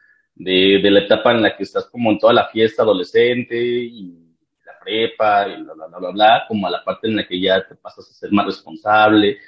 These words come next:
pero lo recuerdas con nostalgia a esos amigos, ¿no? Como esa toda, esa toda experiencia, y lo, y te la pasaste bien. Entonces, pues, estábamos en, en, en el supuesto, pero en algún momento yo no me acordaba si la había compuesto a los veintidós o a los veintitrés, y entonces se movía entre veinticuatro, veintidós, veintitrés,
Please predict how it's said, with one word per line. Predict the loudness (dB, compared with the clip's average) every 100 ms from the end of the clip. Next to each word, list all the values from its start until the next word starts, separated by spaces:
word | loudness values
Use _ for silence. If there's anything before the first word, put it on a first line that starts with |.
| _ _ _
pero | 0 2
lo | 4
recuerdas | 2 4 4 4
con | 0 0
nostalgia | 0 0 -2 2 2 4
a | 2
esos | -2 -6
amigos, | -8 -8 -12 -16 _
¿no? | -14 -14
Como | -10 -6 -6
esa | -6
toda, | -2 -2 -2 -10
esa | -20
toda | -10 -10
experiencia, | -8 -4 0 0 2 2
y | 2 -2 -2
lo, | -6 -8
y | -16
te | -16
la | -18
pasaste | -18 -20 -12 -2
bien. | 0 0 -6 _ _ _ _ _ _ _ _ _ _ _ _ -2
Entonces, | 0 4 6 6 4 2 0 -10 -18 -16
pues, | -14
estábamos | -4 2 4 4 4 2 0 -10 _ -18
en, | -14 -10
en, | -6 -4
en | -2 -2
el | -4 -6
supuesto, | -4 4 4 4 2
pero | 4 4
en |
algún | 4 4
momento | 4 4 2
yo | 2
no | 2
me | -2
acordaba | -4 0 2 0
si | -2 -8
la | -4
había | -4
compuesto | -6 -10 -8 -6 -6
a |
los | -6
veintidós | -12 -20 _ -2 0 0 -2
o |
a | -6
los | -8
veintitrés, | -10 -12 -14 _ -6 -4 -4
y |
entonces | -6 -8 -8
se | -10
movía | -8 0 2
entre | 2 0 -12
veinticuatro, | -20 _ _ -2 -2 2 2 4
veintidós, | 2 0 -8 -8 2 6 6 4
veintitrés, | 2 -2 -8 -6 2 4 2 -4